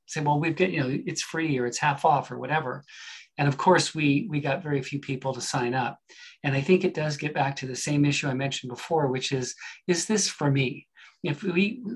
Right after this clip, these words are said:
if we throw a whole bunch of scooters out in the, in the Bayview in San Francisco or in other areas like that, um, well, do people think, "Oh,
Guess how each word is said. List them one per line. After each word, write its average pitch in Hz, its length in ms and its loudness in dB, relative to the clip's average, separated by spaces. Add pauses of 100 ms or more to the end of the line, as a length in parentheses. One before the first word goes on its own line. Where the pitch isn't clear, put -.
if 170 140 -4
we 180 80 4
throw 180 260 4
a 156 60 2
whole 151 180 -2
bunch 147 220 -2
of 143 80 -4
scooters 139 440 -2
out 135 220 2
in 127 120 -2
the, 135 60 -2
in 135 200 -4
the 127 80 -8
Bayview 127 480 -2
in 123 80 0
San 123 220 -4
Francisco 120 640 -2
or 120 340 -4 (340)
in 139 140 0
other 143 320 0
areas 135 460 -2
like 135 220 0
that, 131 380 2 (140)
um, 131 300 -6 (1800)
well, 190 220 6
do 175 180 0
people 160 280 -2
think, 185 220 2
"Oh, - 260 2